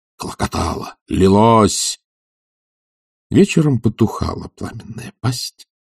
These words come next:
В окне кухни над белой половинной занавесочкой стояла густая и важная причистинская ночь с одинокой звездой. В кухне было сыро на полу, кастрюли сияли таинственно и тускло, на столе лежала пожарная фуражка.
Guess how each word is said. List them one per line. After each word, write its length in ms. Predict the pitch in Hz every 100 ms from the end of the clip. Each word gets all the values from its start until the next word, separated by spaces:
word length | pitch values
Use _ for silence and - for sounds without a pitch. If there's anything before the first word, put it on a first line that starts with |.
| _ _ -
В 80 | 101
окне 260 | - 101
кухни 480 | - 113 113 95 92
над 220 | 82 82
белой 320 | - 90 90
половинной 680 | - 80 82 82 82 82 85
занавесочкой 760 | 80 85 87 82 - - - 73
стояла 400 | - 78 78 80
густая 540 | 78 - 76 78 78
и 180 | - 76
важная 680 | 71 80 71 55 - - -
причистинская 920 | 73 - - - - - - - 69
ночь 300 | 80 135 -
с 100 | -
одинокой 600 | 123 104 110 104 - 90
звездой. 680 | 90 85 80 - - 85 - _ _ _ _ _ _ -
В 60 |
кухне 280 | - 190 233
было 260 | 104 85 80
сыро 440 | - 147 165 123
на 140 | 87
полу, 500 | - 55 53 82 131 - _ _ _
кастрюли 540 | 120 117 147 196 147
сияли 400 | - 92 98 92
таинственно 880 | - 85 104 135 - - 76 71 78
и 20 |
тускло, 600 | - - - - 127 123 - _ -
на 80 | 82
столе 380 | - 85 117
лежала 420 | 160 131 120 113 110
пожарная 840 | - 73 71 71 80 85 85 80
фуражка. 760 | - - - - - - -